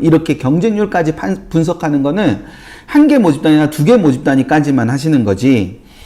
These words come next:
여섯 개, 여섯 개의 원서를 모두 다 이렇게 경쟁률까지 봐가면서 할 수는 없다. 자,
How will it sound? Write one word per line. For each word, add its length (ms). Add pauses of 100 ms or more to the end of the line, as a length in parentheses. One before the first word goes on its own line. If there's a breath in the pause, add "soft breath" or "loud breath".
(440 loud breath)
여섯 400
개, 560
여섯 320
개의 160
원서를 460
모두 280
다 80
이렇게 220
경쟁률까지 640
봐가면서 440
할 100
수는 200
없다. 340 (840)
자, 520